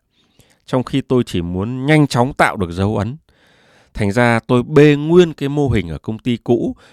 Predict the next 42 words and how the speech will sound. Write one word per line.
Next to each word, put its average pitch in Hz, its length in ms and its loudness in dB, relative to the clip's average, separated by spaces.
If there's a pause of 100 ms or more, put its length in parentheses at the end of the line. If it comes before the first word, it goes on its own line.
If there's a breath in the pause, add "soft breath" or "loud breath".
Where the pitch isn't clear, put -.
(100)
những 143 160 -6
form 165 320 2
mẫu 160 380 -2
cũ, 233 400 -4
những 151 180 -8 (120)
quy 190 280 4
trình 101 300 -2
cũ - 320 -6 (220)
sang 151 540 0
công 147 220 -2
ty 139 200 -2
mới 135 420 -2
để 85 140 -4
áp - 240 -8
dụng. 117 180 -2 (600)
Và 117 420 0
thế 160 180 -2
là 143 160 -2
gãy 139 240 0
thôi. 185 300 0 (760)
Bởi 117 140 2
vì 131 160 0
mỗi 156 220 -2
công 175 240 -2
ty 156 240 2
đều 120 320 6
có 113 180 -2
lý 135 180 0
do 143 280 0
để 90 120 -4
áp - 220 -6
dụng - 180 -2
cái 113 140 -12
quy 131 180 -4
trình 90 260 -4
của 76 140 -6
họ. 76 220 -10 (640)
Tôi 160 140 8
biết 185 240 6
về 95 140 4
cái 101 200 -2
what, 151 220 2